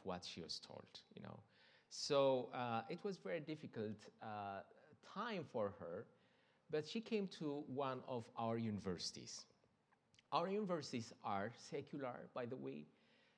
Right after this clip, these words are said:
meaning that we are not, we are not allowed to do any, you know, spiritual activities inside the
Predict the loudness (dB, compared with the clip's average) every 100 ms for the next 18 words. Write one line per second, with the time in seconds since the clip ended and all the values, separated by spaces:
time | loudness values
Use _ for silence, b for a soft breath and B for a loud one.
0 | _ 0 2 2 2 6 6 6 -2 -2
1 | 2 4 2 0 -2 -2 -2 0 2 4
2 | 4 2 2 4 6 6 4 0 -2 2
3 | 2 0 -2 -2 -2 -4 -4 -4 -8 -12
4 | -6 -2 0 0 -2 0 0 0 -2 -2
5 | -4 -8 -4 0 0 0 0 -2 -4 -4
6 | -4 -4 -6 -6